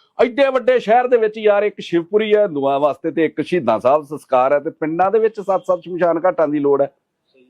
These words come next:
ਮਤਲਬ, ਇੰਨੀ ਡੈਥ ਰੇਸ਼ੋ ਹੈ ਸਾਡੀ। ਮੈਂ ਇਹਨਾਂ ਨੂੰ ਕਿਹਾ, ਮੈਂ ਕਿਹਾ, ਜੀ, ਕਮ ਸੇ ਕਮ ਤੁਸੀਂ ਇੰਨਾ ਹੀ ਕਰ ਦਿਓ ਵੀ ਜਿਹੜੇ ਗੁਰਦੁਆਰੇ ਨੇ ਚਾਰ-ਚਾਰ,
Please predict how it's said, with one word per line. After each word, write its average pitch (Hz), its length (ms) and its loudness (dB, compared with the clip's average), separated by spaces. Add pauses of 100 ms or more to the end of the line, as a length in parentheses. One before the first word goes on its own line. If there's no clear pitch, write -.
(680)
ਮਤਲਬ, 160 180 2
ਇੰਨੀ 214 240 2
ਡੈਥ 269 220 0
ਰੇਸ਼ੋ 262 300 2
ਹੈ 254 40 4
ਸਾਡੀ। 214 320 0 (1200)
ਮੈਂ 175 200 2
ਇਹਨਾਂ 226 160 2
ਨੂੰ 220 120 -2
ਕਿਹਾ, 185 200 2
ਮੈਂ 175 160 0
ਕਿਹਾ, 185 100 0
ਜੀ, 220 280 -8
ਕਮ 175 200 0
ਸੇ 190 180 -2
ਕਮ 156 440 0
ਤੁਸੀਂ 170 320 -2
ਇੰਨਾ 160 240 0
ਹੀ 190 60 -2
ਕਰ 147 200 0
ਦਿਓ 139 200 2
ਵੀ 160 100 -6
ਜਿਹੜੇ 185 200 0
ਗੁਰਦੁਆਰੇ 151 600 0
ਨੇ 117 120 -2
ਚਾਰ-ਚਾਰ, 101 580 -2